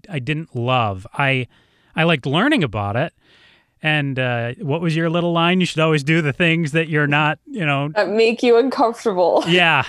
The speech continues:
Speaker 1: yeah. I, I will remember that and use that against you. Um, but I would say that my, my year spent in our digital department was, uh, certainly an uncomfortable but great learning experience. But, uh,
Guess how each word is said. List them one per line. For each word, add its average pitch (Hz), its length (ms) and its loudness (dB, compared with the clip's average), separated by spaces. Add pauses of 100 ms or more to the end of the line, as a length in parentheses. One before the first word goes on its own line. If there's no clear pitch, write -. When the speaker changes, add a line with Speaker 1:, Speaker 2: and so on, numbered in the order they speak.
(120)
Speaker 1:
yeah. 160 440 2
I, 151 300 2
I 170 120 2
will 175 180 0
remember 175 380 0
that 165 200 2
and 147 80 -4
use 160 180 0
that 151 140 0
against 160 440 -2
you. 117 300 -2 (440)
Um, 139 500 0
but 165 280 -4
I 160 220 2
would 175 220 0
say 156 380 0
that 139 380 -2
my, 147 480 0
my 147 140 0
year 147 300 2
spent 147 380 -4
in 151 180 0
our 127 160 2
digital 143 420 -2
department 123 760 -4
was, 123 540 -4
uh, 113 220 -2 (440)
certainly 190 500 -2
an 160 160 0
uncomfortable 208 880 -2 (200)
but 170 240 -4
great 151 420 0
learning 151 440 0
experience. 151 840 -2 (120)
But, 139 500 -4
uh, 120 420 -2